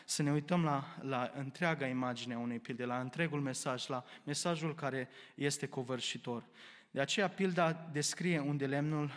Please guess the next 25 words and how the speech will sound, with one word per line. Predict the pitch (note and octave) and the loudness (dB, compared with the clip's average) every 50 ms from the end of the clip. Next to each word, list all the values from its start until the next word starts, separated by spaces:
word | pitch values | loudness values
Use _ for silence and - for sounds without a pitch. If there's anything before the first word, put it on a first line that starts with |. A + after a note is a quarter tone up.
| - - | -8 -8
Duhul | D3+ C3+ C#3 C3 C#3 B2+ | -6 -4 -2 0 0 0
Sfânt. | A#2+ - - - - B2+ A#2+ A2+ G#2+ - - | 0 -2 -4 -4 -4 -4 -4 -4 -6 -8 -10
Îns-, | - C#3+ C3+ - - - - _ | -6 -4 -4 -4 -6 -8 -12 _
nu | - D#3 D#3 | -2 0 0
înseamnă | E3+ E3 E3 E3 F3 D#3+ D#3 D#3 D3 | 0 0 2 2 2 2 2 0 -2
că | C#3+ - - C#3 C#3 - - - - - | -2 -2 -2 -2 -2 -4 -10 -16 -16 -10
putem | - D3 C#3+ E3 D#3 D3+ | -8 -2 2 2 2 4
merge | D3 D3+ C#3+ C#3 D3 | 2 2 0 0 0
la | C3+ C3 | 0 0
extrem | B2+ B2+ - - - - D3+ C#3+ C#3 C3+ | -2 -2 -4 -6 -4 -2 0 0 2 2
în | B2+ B2+ | 2 2
a | B2+ B2 | 0 0
interpreta | B2+ B2 - - C3 - - C3 - C#3+ B2+ | 0 -2 -2 -4 -4 -4 -6 -6 -6 -6 -6
fiecare | A#2+ - - E3+ D#3+ E3 D#3+ D#3 D3 D3+ | -6 -4 -4 -4 -2 0 0 0 0 0
detaliu | C#3+ B2+ B2+ - - C3 B2 B2+ B2 | -2 -2 -4 -4 -4 -4 -4 -4 -6
pe | - C3 | -8 -8
str-, | A#2+ - - - - - _ _ _ _ _ _ _ _ _ | -10 -10 -10 -12 -16 -20 _ _ _ _ _ _ _ _ _
a, | - C#3 B2 A#2 A2+ - - - - - - | -4 -4 -4 -4 -4 -8 -14 -20 -20 -18 -4
despre | - C#3+ C#3 - - - B2+ | -2 -2 0 0 -2 -4 -4
acest | A#2+ - - C3+ B2+ - - - - - | -4 -4 -4 -4 -4 -4 -6 -8 -10 -6
unde | - C#3 C3 B2+ B2+ | -4 -4 -2 -2 -2
lemn | B2 B2+ B2+ B2 | -2 0 0 -2
a | A#2 | -2
Duhului | A#2 B2 A#2+ A#2 A#2+ A#2+ A#2+ | -4 -6 -8 -8 -8 -8 -8
Sfânt. | - - - B2 A2+ A2 G#2+ | -8 -10 -10 -8 -8 -8 -10